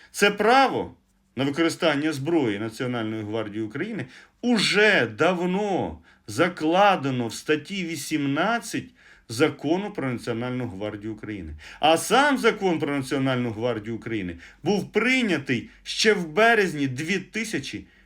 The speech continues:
чотирнадцятого року. І давайте подивимося, а що ж, а що ж ця сто, вісімнадцята стаття Закону про Національну гвардію України говорить про використання зброї.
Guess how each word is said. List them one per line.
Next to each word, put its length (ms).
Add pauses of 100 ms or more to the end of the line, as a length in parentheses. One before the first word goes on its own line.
(120)
чотирнадцятого 840
року. 240 (720)
І 80
давайте 260
подивимося, 420
а 40
що 380
ж, 220
а 100
що 320
ж 180
ця 320 (260)
сто, 240
вісімнадцята 600
стаття 520
Закону 600 (400)
про 240
Національну 480
гвардію 440
України 400
говорить 480
про 300 (180)
використання 960 (300)
зброї. 680